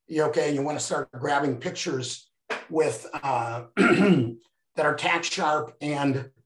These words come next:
uh, are interesting. So this is a bird, the barn owl taking off. Uh, the wings are a little soft and these are a little soft. Uh, that possibly could be from the shutter speed.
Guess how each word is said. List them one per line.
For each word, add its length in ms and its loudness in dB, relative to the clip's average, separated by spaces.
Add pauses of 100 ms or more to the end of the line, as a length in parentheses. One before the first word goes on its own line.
(300)
uh, 260 0
are 220 0
interesting. 840 -2 (420)
So 760 2 (240)
this 220 0
is 160 -4
a 40 6
bird, 420 6
the 60 0
barn 240 4
owl 200 4
taking 320 -6
off. 420 2 (480)
Uh, 1080 -2 (200)
the 100 0
wings 440 2
are 60 4
a 60 2
little 180 4
soft 500 0 (260)
and 480 -8
these 260 4
are 160 2
a 80 2
little 160 -2
soft. 540 -2 (380)
Uh, 240 -2
that 240 -2
possibly 580 -2
could 240 -6
be 160 0
from 200 -8
the 80 -2
shutter 400 2
speed. 440 -4